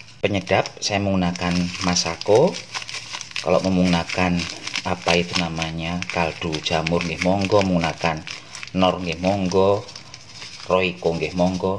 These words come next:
sesuai selera saja. Dan di sini saya juga akan menambahkan bubuk cabe supaya ada pedes-pedesnya. Kalau di rumah tidak ada bubuk cabe, gunakan sambal rawit, eh,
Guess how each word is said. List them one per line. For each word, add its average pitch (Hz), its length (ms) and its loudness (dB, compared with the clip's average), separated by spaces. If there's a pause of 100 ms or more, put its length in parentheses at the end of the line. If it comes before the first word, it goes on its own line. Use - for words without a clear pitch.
sesuai 87 320 -2
selera 85 320 -6
saja. 87 480 -2 (640)
Dan 98 160 0
di 95 160 -2
sini 120 480 2 (400)
saya - 240 0
juga 104 240 0
akan 90 240 0
menambahkan 90 720 2 (560)
bubuk 92 320 -2
cabe 92 720 0
supaya - 400 0
ada - 160 -4
pedes-pedesnya. 90 1040 -2 (720)
Kalau 107 160 4
di 107 80 -2
rumah 98 240 0
tidak 90 320 -2
ada 85 240 2
bubuk 92 240 -4
cabe, 92 400 -2 (320)
gunakan 90 480 0
sambal 87 320 2
rawit, 80 320 0
eh, 78 180 0